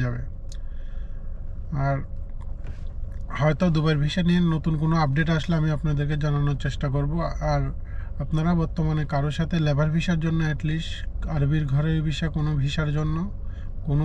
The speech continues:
প্রকার টাকা পয়সা লেনদেন করবেন না। আসলে দুবাইয়ের ভিসা খোলা বলতে যে ফ্রি জোনের যে ভিসাটা, সেটা খোলা আছে। সেটা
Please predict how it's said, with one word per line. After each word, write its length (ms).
প্রকার 340
টাকা 220
পয়সা 280
লেনদেন 380
করবেন 300
না। 60
আসলে 280
দুবাইয়ের 320
ভিসা 260
খোলা 280
বলতে 240
যে 60
ফ্রি 140
জোনের 300
যে 60
ভিসাটা, 360
সেটা 280
খোলা 280
আছে। 160
সেটা 180